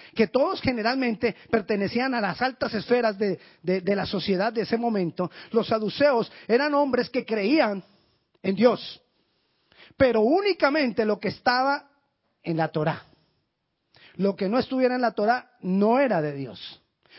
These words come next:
O sea que ellos se perdían y habían rechazado la mayoría de profecías acerca del Mesías.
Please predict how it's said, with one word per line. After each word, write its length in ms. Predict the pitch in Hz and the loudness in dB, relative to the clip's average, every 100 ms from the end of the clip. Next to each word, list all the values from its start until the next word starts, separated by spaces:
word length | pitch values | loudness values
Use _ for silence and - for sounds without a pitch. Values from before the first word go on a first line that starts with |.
| - | -6
O 100 | 185 | -2
sea 220 | - 247 | 0 0
que 140 | 240 214 | 0 0
ellos 220 | 240 247 | 0 0
se 80 | 226 | 0
perdían 600 | 220 185 196 294 311 330 | 0 -2 0 0 0 0
y 80 | 220 | 0
habían 280 | 208 214 240 | 2 0 -2
rechazado 640 | 226 - 180 - 285 311 - - | -4 -4 -2 0 2 0 -2 -2
la 180 | 233 226 | 0 2
mayoría 600 | 220 220 214 220 302 302 | 0 0 0 2 2 2
de 120 | 262 | 0
profecías 800 | 254 226 214 190 - 220 175 190 | 0 0 0 -2 0 0 0 -2
acerca 400 | - 196 180 208 | -2 -2 0 0
del 140 | 202 | 0
Mesías. 520 | 196 185 208 139 131 | -2 -4 -4 -4 -6